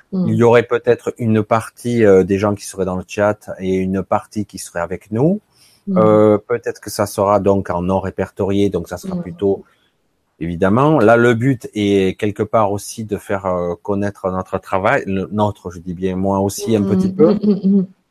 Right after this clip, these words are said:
Speaker 2: Et donc, ça sera peut-être rémunéré, mais en don libre. Alors, c'est pour
Speaker 1: Ouais.
Speaker 2: ça, je veux pas offusquer les
Speaker 1: Mhm.
Speaker 2: gens, mais quelque part, à un moment donné,
Speaker 1: Mhm.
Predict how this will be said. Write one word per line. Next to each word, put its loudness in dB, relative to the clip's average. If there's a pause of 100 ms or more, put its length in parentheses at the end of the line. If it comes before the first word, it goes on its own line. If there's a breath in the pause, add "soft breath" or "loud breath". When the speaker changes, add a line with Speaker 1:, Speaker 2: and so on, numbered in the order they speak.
(100)
Speaker 2:
Et 2
donc, 2
ça -2
sera 0
peut-être 2
rémunéré, 2
mais 2
en 4
don 4
libre. 2 (220)
Alors, -6
c'est -8
pour -8
Speaker 1:
Ouais. -8
Speaker 2:
ça, 2
je -8
veux -2
pas 2
offusquer -2
les 4
Speaker 1:
Mhm. 4
Speaker 2:
gens, 2
mais -6
quelque -6
part, 0 (160)
à 0
un 2
moment 2
donné, 2
Speaker 1:
Mhm. -8